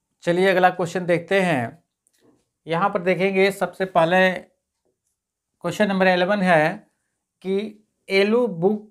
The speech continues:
क्या है, येलो बुक क्या है? तो यहाँ पर है कि फ्रांस सरकार का सरकारी रिपोर्ट, यानी कि फ्रांस सरकार जो फ-, फ्रांस जो गवर्नमेंट है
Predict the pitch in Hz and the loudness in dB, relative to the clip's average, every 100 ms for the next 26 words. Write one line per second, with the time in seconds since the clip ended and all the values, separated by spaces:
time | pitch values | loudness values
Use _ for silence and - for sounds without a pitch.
0 | _ - 180 170 156 160 107 - _ _ | _ 2 4 4 2 0 0 -8 _ _
1 | _ _ _ _ _ - 185 214 226 165 | _ _ _ _ _ -6 0 4 2 2
2 | 185 226 - _ _ - 190 202 175 156 | 0 0 -6 _ _ 0 2 4 4 2
3 | 190 247 _ _ _ _ _ _ 175 180 | 2 -2 _ _ _ _ _ _ -4 -2
4 | 175 208 214 208 202 220 214 220 - - | 0 -2 0 0 0 0 -4 -8 -10 0
5 | 190 180 214 220 - - 185 170 180 180 | 4 6 4 0 -10 -4 -2 0 2 4
6 | 196 196 214 214 - 175 165 170 170 175 | 4 0 -2 -4 -4 -6 -2 0 0 2
7 | 165 160 151 135 151 165 185 208 202 185 | 0 0 -2 -2 0 0 0 -4 -4 0
8 | 175 185 - - 160 156 165 165 175 170 | 0 0 -6 -2 -2 4 2 2 -2 -2
9 | 160 - - - 151 180 165 170 156 151 | -4 -4 -8 -4 -2 -2 -2 -4 -2 0
10 | 151 160 180 175 127 131 151 185 | 2 0 -2 -4 -8 -6 -4 -6